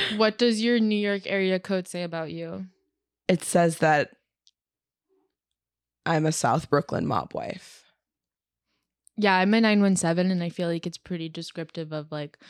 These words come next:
Speaker 1: neurotic, anxious, Upper West Side Jew.
Speaker 2: I think my sister was a nine one seven.
Speaker 1: But it's like the nine one seven is,
Speaker 2: It's
Speaker 1: is
Speaker 2: pretty classic.
Speaker 1: It's, like, a classic,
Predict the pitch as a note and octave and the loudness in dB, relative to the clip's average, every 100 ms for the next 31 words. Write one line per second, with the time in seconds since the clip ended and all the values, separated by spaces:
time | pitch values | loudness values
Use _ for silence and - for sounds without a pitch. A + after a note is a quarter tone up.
0 | - _ F#3 E3+ D#3 D#3 - D#3 D#3 - | -20 _ -6 -4 -4 -6 -8 -8 -6 -4
1 | D3+ D3 - - - E3+ E3 D#3+ D3 D#3+ | -6 -6 -10 -16 -8 -6 -2 -2 -2 -6
2 | D3+ - D#3 D#3+ E3+ _ _ _ _ _ | -8 -10 -14 -14 -18 _ _ _ _ _
3 | _ _ _ _ _ _ F3+ F3+ - - | _ _ _ _ _ _ -16 -16 -18 -12
4 | E3+ - G#3+ D4 B3+ - F3+ - F3 - | -10 -10 -8 -8 -8 -10 -12 -10 -8 -8
5 | - E3+ C3+ D3 D3+ C#3+ C#3 C#3+ - - | -8 -8 -6 -6 -8 -10 -10 -10 -12 -12
6 | - - A#2+ - F3 _ _ A#3+ A#3 A3+ | -14 -12 -14 -16 -18 _ _ 0 2 2
7 | B3 A#3 - A3+ A3 G#3+ A#3 A#3+ A#3+ A#3 | 0 0 0 2 4 4 4 2 2 2
8 | B3+ C4 C4 G#3 - _ _ _ _ _ | 2 2 0 -2 -12 _ _ _ _ _
9 | _ _ _ _ _ _ _ A#3 A3 - | _ _ _ _ _ _ _ 4 4 2
10 | B4 - A3 G3 C#4+ - F2+ - C4+ - | 0 0 2 2 2 0 2 2 2 2
11 | D4+ C#4+ - - G3 G#3 - C#4+ E4 F4 | 2 2 2 2 2 2 2 2 2 -2